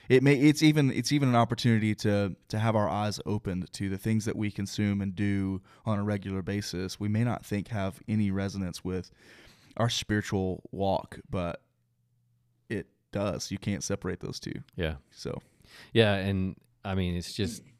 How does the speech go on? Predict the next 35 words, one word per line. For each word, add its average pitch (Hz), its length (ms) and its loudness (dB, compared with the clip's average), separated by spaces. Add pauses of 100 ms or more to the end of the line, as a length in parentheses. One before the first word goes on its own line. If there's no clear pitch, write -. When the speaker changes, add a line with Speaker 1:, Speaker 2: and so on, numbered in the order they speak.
(360)
Speaker 2:
it's, - 360 -8
it's - 200 -8
funny. 110 260 2
Is 98 140 0
it's, 104 220 -6
it 98 140 -6
makes 95 360 -2
you, 90 400 0 (800)
at 113 80 0
least, 117 280 0
at 107 120 -4
least 107 200 0
on 104 120 0
the, 95 160 0
on 98 100 -2
the 92 80 -2
work 95 300 -4
side 92 300 -4
of 80 100 -6
it, 82 180 -10
like, 85 220 -10
doing, 101 260 0
like, 90 180 -4
digging 101 320 0
through 98 140 -4
these 92 180 -4
movies, 92 280 -2
it 98 80 -6
makes 98 260 -2
me 98 140 0
watch 92 420 -2
movies 87 400 -2
differently. 76 580 -10 (200)
You 87 120 -2
know, 85 160 -4